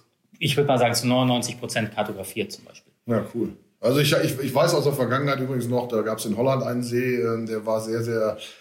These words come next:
Speaker 2: begehrt bei, oder da waren öfter mal Angelwettkämpfe und ist auch heute noch relativ stark frequentiert als Angler. Da gab's Leute, die haben eigentlich einen komplett anderen Brand als Echolot gefahren und haben sich nur wegen der Inside Genesis Funktion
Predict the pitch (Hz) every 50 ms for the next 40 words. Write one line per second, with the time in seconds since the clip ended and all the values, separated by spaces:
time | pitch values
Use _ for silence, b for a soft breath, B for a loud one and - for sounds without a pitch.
0 | B B _ _ - 101 107 120 127 127 127 120 104 107 104 107 101 104 104 113
1 | 123 117 110 - 120 - 117 107 107 104 101 98 127 139 139 123 113 135 135 -
2 | - 143 139 - 127 127 113 107 101 113 104 - 117 123 117 131 120 113 107 -
3 | B B B B B B B B - 113 117 127 123 - - 117 107 - - 120
4 | 127 127 - - 123 120 - 120 104 - 127 117 110 104 104 - 123 143 143 127
5 | 113 113 104 117 113 - 127 127 131 139 127 139 120 113 104 120 123 131 127 -
6 | 135 147 147 139 127 127 127 127 127 123 - 151 151 147 143 151 151 143 135 135
7 | 131 123 131 135 151 160 165 - - - 131 - - - 143 - - 156 151 151
8 | 147 147 - - 151 151 151 147 120 113 135 127 131 127 - 123 139 156 180 175
9 | - 147 151 147 143 139 131 127 127 131 123 107 B B B B B _ 147 147
10 | 147 147 135 127 123 139 143 156 151 139 135 - - - - 131 127 117 110 123
11 | 135 139 147 147 147